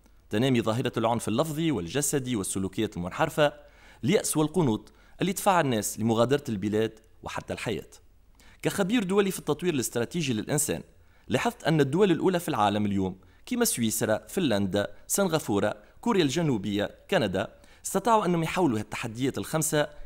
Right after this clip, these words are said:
إلى خمس استراتيجيات تطويرية غيرت كل المؤشرات والمعطيات، وحولتهم إلى الدول الأولى في العالم على كل المستويات. الخمس الاستراتيجيات هذه: أولا، التربية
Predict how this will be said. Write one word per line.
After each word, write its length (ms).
إلى 140
خمس 300
استراتيجيات 680
تطويرية 560
غيرت 320
كل 220
المؤشرات 600
والمعطيات، 640
وحولتهم 640
إلى 120
الدول 340
الأولى 320
في 100
العالم 420
على 200
كل 200
المستويات. 680
الخمس 240
الاستراتيجيات 720
هذه: 340
أولا، 380
التربية 540